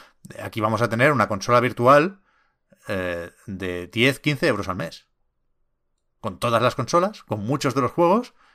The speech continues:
y ese Game Pass de Nintendo que, que, que mira más hacia atrás que hacia adelante con, con eso, con todos sus clásicos.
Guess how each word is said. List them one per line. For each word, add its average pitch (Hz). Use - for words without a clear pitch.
y 170
ese 107
Game 135
Pass 139
de 139
Nintendo 147
que, 101
que, 101
que 104
mira 127
más 131
hacia 127
atrás 123
que -
hacia 135
adelante 143
con, 95
con 101
eso, -
con 92
todos 123
sus -
clásicos. -